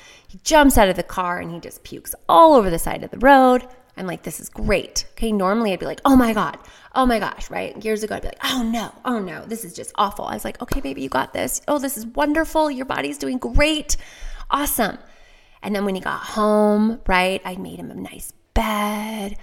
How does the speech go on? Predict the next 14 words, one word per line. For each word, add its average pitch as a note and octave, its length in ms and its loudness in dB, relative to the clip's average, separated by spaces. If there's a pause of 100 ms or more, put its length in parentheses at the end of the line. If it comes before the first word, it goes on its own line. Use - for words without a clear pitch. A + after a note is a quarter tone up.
(380)
I, - 40 -12
you F#3 140 -8
know, F#3 80 -6
I F#3 80 -8
put G#3 240 6
some G3 140 -10
essential - 460 -12
oils C4 640 2
on, B3 220 0
I G3+ 60 0
put - 200 0
some - 160 -6
candles A3+ 1040 2
and F3 180 -4